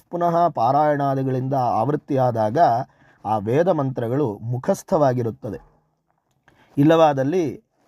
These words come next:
ಅಧ್ಯಯನ ಕಾಲದಲ್ಲಿ ಮಾಡಿರುವಂತಹ ಅಷ್ಟೂ ಪರಿಶ್ರಮವೂ ವ್ಯರ್ಥವಾಗುತ್ತದೆ ಅನ್ನೋ ಒಂದು ಕಾರಣದಿಂದ, ಹಾಗೂ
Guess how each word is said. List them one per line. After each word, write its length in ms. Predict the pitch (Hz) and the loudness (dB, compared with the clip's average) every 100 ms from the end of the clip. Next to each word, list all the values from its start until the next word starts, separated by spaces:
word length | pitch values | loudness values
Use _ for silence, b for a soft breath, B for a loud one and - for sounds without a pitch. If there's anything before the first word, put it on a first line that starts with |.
| _ _ _ _ _ _ _ _ _ _ _ _ _ _ | _ _ _ _ _ _ _ _ _ _ _ _ _ _
ಅಧ್ಯಯನ 460 | 113 123 135 190 180 | 0 4 4 4 2
ಕಾಲದಲ್ಲಿ 560 | 165 151 147 143 147 139 | 4 4 2 0 -2 -2
ಮಾಡಿರುವಂತಹ 720 | 135 139 139 131 131 127 139 139 | -2 0 0 -2 -2 -2 -2 -2
ಅಷ್ಟೂ 400 | 120 - 180 170 | -4 -6 -2 -2
ಪರಿಶ್ರಮವೂ 760 | 160 131 139 - 139 135 139 175 214 _ _ _ _ _ _ | 0 -2 -2 0 0 2 2 0 -2 _ _ _ _ _ _
ವ್ಯರ್ಥವಾಗುತ್ತದೆ 1120 | 107 139 135 - 160 147 135 117 - 107 104 104 - 135 | -4 -2 0 2 4 4 2 -4 -8 -6 -4 -4 -8 -10
ಅನ್ನೋ 180 | 135 | -8
ಒಂದು 320 | 127 123 113 104 | -6 -6 -8 -4
ಕಾರಣದಿಂದ, 640 | 101 117 139 127 107 104 139 190 - _ _ _ _ _ _ _ | 2 4 4 0 -4 0 0 0 -6 _ _ _ _ _ _ _
ಹಾಗೂ 320 | - 160 190 | 0 2 4